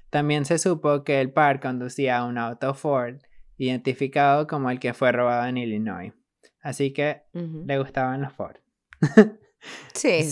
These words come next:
Speaker 2: sea,
Speaker 1: exacto.
Speaker 2: Ford para viajar de una ciudad a otra.
Speaker 1: Exacto.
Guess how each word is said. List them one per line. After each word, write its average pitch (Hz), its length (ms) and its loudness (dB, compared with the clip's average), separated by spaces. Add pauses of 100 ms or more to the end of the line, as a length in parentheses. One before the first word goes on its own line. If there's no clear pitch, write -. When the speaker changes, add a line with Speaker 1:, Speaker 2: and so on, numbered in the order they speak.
Speaker 2:
sea, 147 340 6
Speaker 1:
exacto. 98 220 -8
Speaker 2:
Ford 262 480 4
para 196 240 4
viajar 180 320 6
de 208 100 0
una 190 140 0
ciudad 180 320 2
a 156 80 6
otra. 120 300 2
Speaker 1:
Exacto. - 300 -10